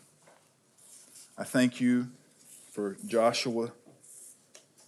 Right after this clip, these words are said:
I thank you, God, for what we see in your word, and I thank you that we see evidence in history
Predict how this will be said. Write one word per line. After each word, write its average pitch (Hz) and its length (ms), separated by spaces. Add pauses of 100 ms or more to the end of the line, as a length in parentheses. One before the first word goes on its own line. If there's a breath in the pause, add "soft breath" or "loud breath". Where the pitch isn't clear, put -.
(840)
I 117 40
thank 110 360
you, 101 80
God, 104 400
for 85 460 (360)
what - 160
we 101 80
see 117 340
in 113 80
your 110 120
word, 107 480
and 92 100
I 87 60
thank 113 400
you 95 240
that 98 200
we 101 140
see 107 300
evidence 117 500
in 104 80
history 95 600